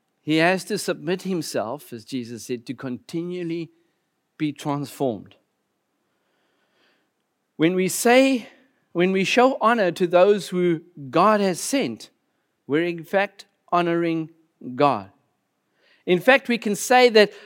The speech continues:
our faith in God is revealed when we honor and we show honor. In John chapter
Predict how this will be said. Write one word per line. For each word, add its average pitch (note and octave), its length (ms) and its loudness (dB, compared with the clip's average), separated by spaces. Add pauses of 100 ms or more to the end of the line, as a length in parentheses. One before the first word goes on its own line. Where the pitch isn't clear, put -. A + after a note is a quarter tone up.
(180)
our G3 160 8
faith D#4+ 640 2
in G#3+ 320 -2
God A3+ 500 6
is F#3 300 -2
revealed E3 960 2 (240)
when F#3 440 0
we F#3 260 -2 (220)
honor D3 640 2 (300)
and D#3 180 0
we E3 160 0
show F#3+ 580 0
honor. G#2+ 380 -6 (880)
In D#3 200 2
John G#3+ 260 4
chapter A3+ 380 4